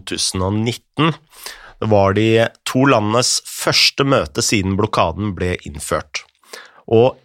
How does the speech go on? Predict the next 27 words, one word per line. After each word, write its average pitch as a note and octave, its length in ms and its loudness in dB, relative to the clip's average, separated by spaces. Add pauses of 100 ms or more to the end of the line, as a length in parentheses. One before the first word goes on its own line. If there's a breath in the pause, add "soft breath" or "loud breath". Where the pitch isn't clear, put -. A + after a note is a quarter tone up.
(200)
hele A2+ 320 2
turneringen C3 720 0
ble G2 280 2
arrangert A2 720 0
i F2 220 -6 (220)
Emiratene. G2 580 -2 (720 loud breath)
Så - 160 0
selvsagt C#3 640 0
var, G#2 320 2
eh, G#2+ 240 2
qatarske G2+ 600 -2
fans G2 480 -2
bannlyst. F#2 920 -4 (840 loud breath)
Foran, C3+ 560 2
eh, C#3 180 2 (120)
trettiåtte - 800 -2
tusen A#2+ 360 0
tilskuere B2+ 600 0 (140)
ble F#2+ 200 0
Qatars - 520 -2
nasjonalsang G#2 840 0
buet. G2 680 -4 (520 loud breath)
Og A#2 100 0
da A#2+ 100 4
Qatar, B2 540 2
eh, B2+ 180 4
skåra, B2+ 520 2